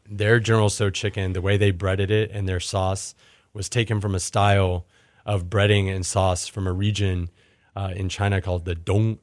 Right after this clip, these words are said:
Dongbei. So this is, like, a northern region. And, uh, if I would have known then what I know now, I would have asked so much more questions.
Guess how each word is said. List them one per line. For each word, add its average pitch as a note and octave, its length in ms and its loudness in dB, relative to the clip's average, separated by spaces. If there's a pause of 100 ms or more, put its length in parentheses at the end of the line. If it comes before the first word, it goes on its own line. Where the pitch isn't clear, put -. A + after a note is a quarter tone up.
Dongbei. G#2 600 2 (220)
So G2 180 -2
this F#2 220 -4
is, G2+ 100 -4
like, F#2+ 200 0
a G#2+ 120 -4
northern G2 400 4
region. F2+ 480 -2 (420)
And, G2+ 420 -2
uh, G2 500 0 (200)
if - 160 -2
I A2 40 6
would G#2 160 6
have G2 100 4
known A2 460 8
then G2+ 300 4
what F#2 120 -2
I F#2+ 80 2
know F#2+ 280 2
now, F#2 460 0
I G2 60 -4
would F#2+ 140 0
have F#2+ 100 -2
asked F#2+ 180 -2
so G2 140 -2
much F#2+ 220 -4
more F#2 120 -4
questions. G#2+ 640 -4